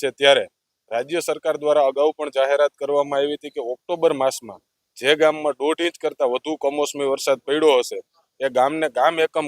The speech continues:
ગણી અને સહાય ચૂકવવામાં આવશે. જે જાહેરાતને આજે સાઠ દિવસથી પણ વધુ સમય થઈ ગયો હોવા છતાં તમામ ગામોની સર્વેની કામગીરી પૂર્ણ થઈ ગઈ છે, પરંતુ હજી સુધી સરકારે કયા પાકમાં કેટલી સહાય ચૂકવવામાં આવશે, કેટલા પાકોને આવરી લેવામાં આવ્યા છે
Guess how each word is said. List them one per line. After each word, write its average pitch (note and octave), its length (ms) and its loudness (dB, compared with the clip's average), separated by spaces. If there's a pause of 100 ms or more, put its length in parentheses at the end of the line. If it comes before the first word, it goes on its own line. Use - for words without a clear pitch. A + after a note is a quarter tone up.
ગણી C#3+ 240 2 (520)
અને C3+ 140 -4
સહાય C#3 300 2
ચૂકવવામાં D3+ 600 0
આવશે. D3+ 280 0 (300)
જે C#3 180 0
જાહેરાતને D3 600 0
આજે D3 200 -4
સાઠ C#3 300 -6
દિવસથી D3 420 -6
પણ C#3+ 180 -6
વધુ C3 240 -4
સમય D3 300 -2
થઈ C#3+ 200 -4
ગયો D3 180 -2
હોવા D3+ 260 4 (100)
છતાં C3+ 260 -2 (460)
તમામ D#3+ 320 -4
ગામોની D#3 460 -2
સર્વેની D#3+ 360 0
કામગીરી D3+ 500 -6
પૂર્ણ D3 260 -4
થઈ D3 180 -2
ગઈ D3 180 -2
છે, G2+ 140 -8 (360)
પરંતુ C#3 380 -4
હજી D3+ 220 -2
સુધી D#3 340 -4
સરકારે D3+ 520 2 (680)
કયા D#3 220 4
પાકમાં D3+ 400 -4
કેટલી C#3+ 320 -8
સહાય C#3 300 2
ચૂકવવામાં D3+ 600 0
આવશે, D3+ 240 -2
કેટલા C3+ 420 -4
પાકોને D3 340 -4
આવરી D3+ 280 2
લેવામાં D3+ 440 2
આવ્યા D3+ 300 0
છે D3+ 100 -2